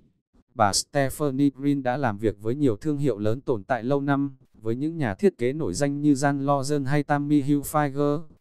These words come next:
Bà nhận thấy rằng chìa khóa để đạt được thành công như họ trong bối cảnh mạng xã hội thống trị hiện nay,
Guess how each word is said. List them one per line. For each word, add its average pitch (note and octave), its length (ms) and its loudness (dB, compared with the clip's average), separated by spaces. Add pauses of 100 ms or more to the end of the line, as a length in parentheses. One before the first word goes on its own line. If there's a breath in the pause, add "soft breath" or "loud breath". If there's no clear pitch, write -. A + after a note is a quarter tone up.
Bà G#2 160 2
nhận G#2 240 -4
thấy A#2+ 160 4
rằng C3+ 240 -2
chìa G2+ 220 2
khóa A2+ 240 -4
để A#2+ 160 -2
đạt G#2 200 0
được A2 200 -4
thành G2+ 180 -2
công D3 240 -4
như D3+ 120 6
họ C3+ 220 -4
trong C3+ 200 -4
bối B2+ 160 -4
cảnh G2 260 -4
mạng G2+ 200 -6
xã C3+ 180 2
hội D3 260 -4
thống B2 180 -4
trị C3+ 200 2
hiện G#2+ 240 -2
nay, C#3+ 300 0